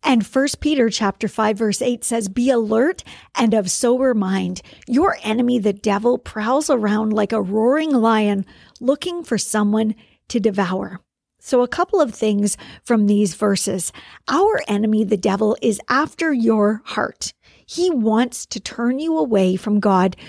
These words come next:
through sin and temptation and put as much distance between you and God as possible by flooding you with shame and guilt.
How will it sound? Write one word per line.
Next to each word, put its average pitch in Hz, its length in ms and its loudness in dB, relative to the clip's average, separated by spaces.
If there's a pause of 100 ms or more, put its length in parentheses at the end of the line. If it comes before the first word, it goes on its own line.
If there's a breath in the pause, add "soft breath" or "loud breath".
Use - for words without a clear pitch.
(280 loud breath)
through 233 240 -2
sin 285 520 0 (120)
and 202 160 0
temptation 214 800 -2 (400 loud breath)
and 233 220 0
put - 380 0
as 185 280 0
much 208 520 0 (220)
distance 208 680 -2 (400 loud breath)
between 254 500 0
you 269 160 4
and 403 140 0
God 202 240 4
as 190 120 2
possible 208 680 -4 (120)
by 226 140 4
flooding 285 500 0
you 220 100 2
with 208 180 2
shame 233 560 0
and 208 180 -2
guilt. 190 380 -4